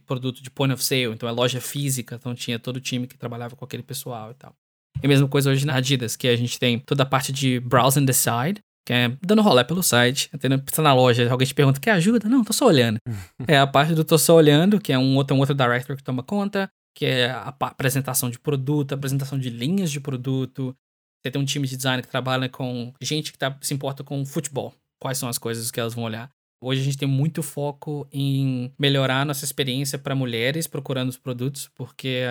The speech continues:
Speaker 1: a gente vê que o mundo é sexista e a gente tá te-, fazendo o melhor pra não ser.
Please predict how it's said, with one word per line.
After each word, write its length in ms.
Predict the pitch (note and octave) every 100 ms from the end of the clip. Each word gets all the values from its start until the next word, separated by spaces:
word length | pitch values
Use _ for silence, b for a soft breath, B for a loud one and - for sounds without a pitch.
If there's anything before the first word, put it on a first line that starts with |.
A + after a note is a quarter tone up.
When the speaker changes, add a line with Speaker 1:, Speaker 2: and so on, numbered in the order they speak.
| A#2+
Speaker 1:
a 60 | A#2
gente 200 | B2+ C3
vê 100 | C3
que 280 | C3+ B2+ - _ _ -
o 60 |
mundo 400 | C#3 C#3 E3 E3+
é 40 | D3+
sexista 640 | C#3+ C#3 - C3+ - D3+ -
e 60 |
a 20 | C3
gente 140 | C3+
tá 80 | C#3
te-, 180 | C3+ C#3
fazendo 240 | C3 C3+
o 60 | C3+
melhor 400 | C3 B2+ C3 C3+
pra 180 | C3
não 260 | B2 B2+ C3+
ser. 300 | C3+ B2+